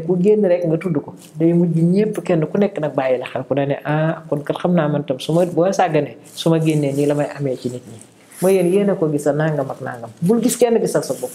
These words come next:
Bul tal kenn talal sa bopp. Xam na bés tey jii lu ñuy def,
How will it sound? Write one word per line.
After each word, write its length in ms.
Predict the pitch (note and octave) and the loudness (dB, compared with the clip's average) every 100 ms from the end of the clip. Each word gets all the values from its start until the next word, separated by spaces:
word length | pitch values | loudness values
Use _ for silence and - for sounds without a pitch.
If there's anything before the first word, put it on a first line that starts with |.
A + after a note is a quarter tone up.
| - - _ _ - - - | -14 -20 _ _ -20 -18 -2
Bul 200 | E3 G#3 | 2 4
tal 180 | A3 G#3+ | 2 2
kenn 240 | A3+ A3 G3+ | 2 2 2
talal 220 | D#3+ C#3 | 0 0
sa 140 | C#3 | -4
bopp. 180 | B2+ B2+ - - - - F3 | -6 -8 -12 -20 -20 -16 -6
Xam 140 | F3+ F3+ | 0 2
na 140 | G3 | 2
bés 380 | F#3 G#3 - - | 2 0 0 0
tey 140 | A3 F3 | 0 2
jii 140 | F3+ | 2
lu 100 | G#3+ | 4
ñuy 180 | A3+ A3 | 4 4
def, 300 | G#3+ - | 2 -2